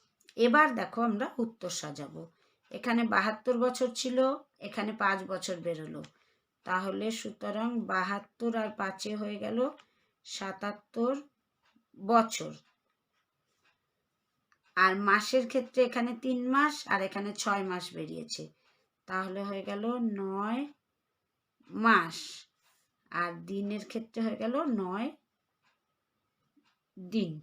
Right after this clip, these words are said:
এবার ডি নাম্বারে কি ভাগ আছে? একুশ বছর সাত মাস ছয় দিন ভাগ নয়।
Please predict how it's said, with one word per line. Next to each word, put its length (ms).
এবার 220
ডি 180
নাম্বারে 540
কি 180
ভাগ 300
আছে? 300
একুশ 220
বছর 260
সাত 300
মাস 260
ছয় 340
দিন 140
ভাগ 200
নয়। 180